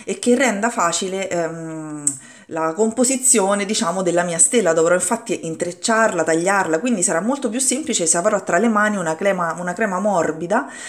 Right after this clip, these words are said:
eh, che possa assecondare tutte le pieghe che devo fare, piuttosto che dei pezzettoni di formaggio. Quindi andiamo a sciogliere sul fuoco la nostra cremina di formaggio. Mentre aspettiamo che il formaggio si intiepidisca,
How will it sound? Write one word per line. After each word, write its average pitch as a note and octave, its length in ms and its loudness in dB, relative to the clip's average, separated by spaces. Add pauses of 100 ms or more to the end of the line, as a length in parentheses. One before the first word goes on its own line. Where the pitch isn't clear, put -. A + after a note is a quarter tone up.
(120)
eh, F3 140 2
che G#3 120 0
possa G3+ 340 4
assecondare G#3+ 720 0
tutte B3+ 260 -2
le F#3+ 100 0
pieghe F3+ 320 4
che F3+ 120 -2
devo D#3+ 200 2
fare, C#3+ 320 0
piuttosto G#3 480 -2
che F3 160 -2
dei D#3+ 180 2
pezzettoni E3 840 -2
di D3+ 100 -2
formaggio. C3+ 640 -6 (220)
Quindi E3 400 -2 (180)
andiamo G#3 360 0
a F3+ 40 -4
sciogliere F3+ 460 0
sul D4 160 -2
fuoco E4 480 -2
la D4+ 120 0
nostra G3 440 -2
cremina F3 520 -6
di G3+ 120 -8
formaggio. C#3 680 -6 (520)
Mentre B3 260 0
aspettiamo G#3+ 480 2
che F#3 80 -2
il F3 60 0
formaggio G#3 380 0
si G#3+ 100 2
intiepidisca, C4+ 800 0